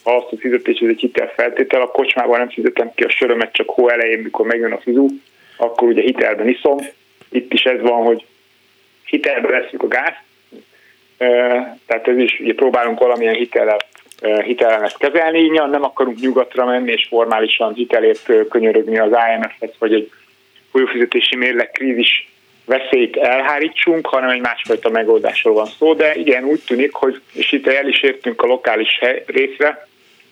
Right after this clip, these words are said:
Magyarország rendkívüli módon kitett az orosz, ö, energiapiacnak, ezt ugye tudjuk, rendkívüli módon érzékeny az európai ku-, ö, konjunktúrára, és emellett, ö,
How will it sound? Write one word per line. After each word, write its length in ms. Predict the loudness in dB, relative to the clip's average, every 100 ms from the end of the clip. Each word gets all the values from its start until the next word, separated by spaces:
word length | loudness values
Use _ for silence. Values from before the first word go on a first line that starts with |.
| _ -4
Magyarország 760 | 0 2 2 0 -4 -4 -10 _ _ _ -4
rendkívüli 580 | -2 -2 0 2 2
módon 440 | 4 2 4 0 -2 _ _ _ _
kitett 420 | -8 -2 -4 0
az 100 | 2
orosz, 440 | 4 2 -2 -12 -20 _
ö, 240 | 0 2 2 0 -8
energiapiacnak, 840 | -4 -2 0 0 -2 -4 -4 -4 -6
ezt 180 | -6
ugye 180 | -2 -2
tudjuk, 640 | 2 2 2 0 -4 -18 -20 _ _
rendkívüli 600 | 0 0 -2 -2 0 2
módon 340 | 2 4 4
érzékeny 460 | 2 2 -2 0 -2
az 140 | 2
európai 480 | 2 2 0 -2 -2
ku-, 280 | 2 2 4
ö, 220 | 4 4 0 -4
konjunktúrára, 1000 | 0 2 2 2 2 2 2 0 -2 -8 _ _ _ _
és 180 | -4 -2
emellett, 640 | 0 0 2 2 0 -8 -18 _ _ _
ö, 440 | 4 6 6 4